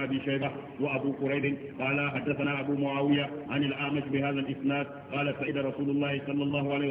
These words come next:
وسلم ذات يوم الصفا فقال: يا صباحا، بنحو حديث ابن أبي أسامة، ولم يذكر نزول الآية: وأنذر عشيرتك الأقربين."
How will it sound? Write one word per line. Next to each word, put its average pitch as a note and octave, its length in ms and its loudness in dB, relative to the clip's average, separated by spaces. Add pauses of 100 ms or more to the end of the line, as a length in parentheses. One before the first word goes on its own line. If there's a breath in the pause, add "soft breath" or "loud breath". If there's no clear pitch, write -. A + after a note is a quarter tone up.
وسلم C#3 300 0 (420)
ذات C#3+ 280 2
يوم C#3 300 2
الصفا C#3 580 0 (300)
فقال: C#3 380 0 (320)
يا C#3+ 560 2
صباحا، C#3+ 680 0 (460)
بنحو C#3+ 320 4 (120)
حديث C#3 220 2
ابن C#3+ 360 0
أبي C3+ 180 2 (100)
أسامة، C#3+ 380 0 (300)
ولم C3+ 260 2
يذكر C#3+ 260 0
نزول C#3+ 360 2
الآية: C3+ 400 0 (260)
وأنذر B2+ 480 0
عشيرتك A#2+ 480 -2
الأقربين." A2 540 -4